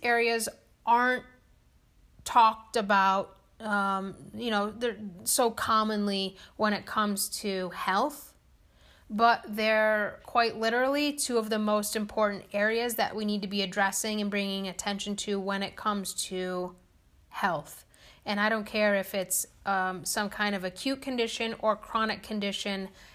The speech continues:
if you have a hormone imbalance, a gut health issue, a metabolic imbalance, cancer,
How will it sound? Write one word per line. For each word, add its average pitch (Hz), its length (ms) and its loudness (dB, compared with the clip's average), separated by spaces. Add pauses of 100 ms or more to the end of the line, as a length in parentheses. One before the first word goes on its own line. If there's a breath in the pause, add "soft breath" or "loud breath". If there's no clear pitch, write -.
if 196 180 -4
you 202 100 -2
have 190 180 2
a 175 40 -4
hormone 233 580 2
imbalance, 214 680 0
a 196 80 -8
gut 214 300 2
health 214 360 2
issue, 202 420 -2
a - 140 -8
metabolic 196 720 2
imbalance, 185 600 -4
cancer, 208 920 -2